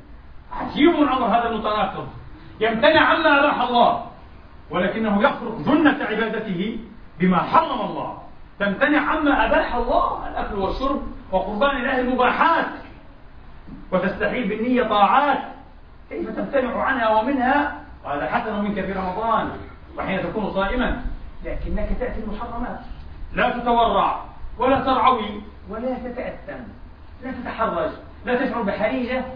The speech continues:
ولا تستشعر إثماً، هذا عجيب جدًا. والجواب أيها الإخوة لا بد أن يكون والله تبارك وتعالى وحده عنده العلم والحكم.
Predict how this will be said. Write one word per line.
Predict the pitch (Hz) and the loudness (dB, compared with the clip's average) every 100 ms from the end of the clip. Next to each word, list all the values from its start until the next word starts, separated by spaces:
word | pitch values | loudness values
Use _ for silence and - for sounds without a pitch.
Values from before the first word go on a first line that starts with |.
| - - - - | -14 -16 -10 -2
ولا | 269 240 247 | 0 0 -2
تستشعر | 285 - 214 220 | -2 0 0 -2
إثماً، | 170 175 170 320 | -2 -2 2 4
هذا | 302 | 4
عجيب | 311 262 254 214 190 | 4 2 -2 -4 -4
جدًا. | 147 - - - - - - - - - - - - - - - | -6 -10 -14 -16 -18 -16 -16 -16 -18 -20 -12 -8 -8 -8 -8 -4
والجواب | 202 208 196 208 226 220 | -2 0 2 2 2 0
أيها | 196 175 | 0 2
الإخوة | - 190 190 | 2 2 4
لا | |
بد | 208 311 - | 4 4 2
أن | 190 | 0
يكون | 180 165 190 | -2 -2 0
والله | 190 202 180 165 | 2 4 2 2
تبارك | 175 175 170 | 2 0 -2
وتعالى | 156 156 170 170 | -2 -2 -2 0
وحده | 170 - 139 139 147 151 - - - | 0 -2 -4 -4 -4 -4 -6 -12 -6
عنده | 156 190 170 165 | -2 0 0 -2
العلم | 147 214 269 247 | -2 -4 -4 0
والحكم. | 240 240 277 - - | 2 2 0 -2 -4